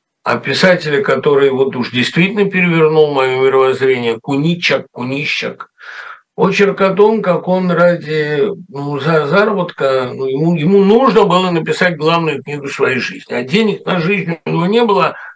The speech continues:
а отвлекаться на работу он не мог, потому что когда вы будете эту книгу читать, мы скоро ее издадим в русском переводе,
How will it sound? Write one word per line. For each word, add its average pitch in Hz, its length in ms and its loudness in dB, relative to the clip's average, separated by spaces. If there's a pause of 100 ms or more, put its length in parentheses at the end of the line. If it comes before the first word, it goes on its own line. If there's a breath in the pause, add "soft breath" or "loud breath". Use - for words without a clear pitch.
а 151 100 2
отвлекаться 196 640 0
на 185 80 4
работу 196 420 2
он 190 120 2
не 202 100 2
мог, 156 220 -2
потому - 140 -6
что 143 180 -2
когда 143 200 0
вы 165 100 2
будете 156 360 -2
эту 143 120 -4
книгу 139 320 -4
читать, 180 440 0
мы 127 120 -8
скоро 123 340 -2
ее 120 220 -2
издадим 123 400 -2
в 117 60 -10
русском 120 340 -10
переводе, 165 600 -2